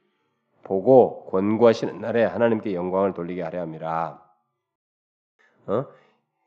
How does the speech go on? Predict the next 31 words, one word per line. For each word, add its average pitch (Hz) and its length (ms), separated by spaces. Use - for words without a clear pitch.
어, 80 400
이게 95 140
"너희들 143 300
악행한다고 139 600
비방하는 135 420
사람들에게도 101 680
이게 95 260
참으면서 156 480
선행을 160 540
행해라." 82 580
이런 92 240
얘기를 78 200
하는 87 180
거예요. 113 380
음? 156 120
또 135 420
이제 104 360
인간의 135 680
세운 135 360
이제 101 280
제도 110 520
이것과 101 400
관련해서, 98 800
어, 80 280
또 85 120
얘기하는 85 460
것입니다. 78 480
이제 123 160
십삼 92 340
절에 85 180
보면은 85 480